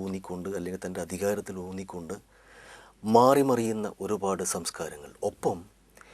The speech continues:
നമ്മൾ ശാസ്ത്ര വഴി കടന്നു വരുന്ന സമയത്ത് കാലവും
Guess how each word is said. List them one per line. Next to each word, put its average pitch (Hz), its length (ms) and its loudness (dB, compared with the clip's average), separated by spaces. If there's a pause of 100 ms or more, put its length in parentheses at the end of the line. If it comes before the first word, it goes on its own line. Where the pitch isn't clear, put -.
(500)
നമ്മൾ 151 180 -2 (120)
ശാസ്ത്ര 131 440 6
വഴി 151 160 6
കടന്നു 117 260 2
വരുന്ന 98 280 0
സമയത്ത് 76 340 -10 (280)
കാലവും 131 460 6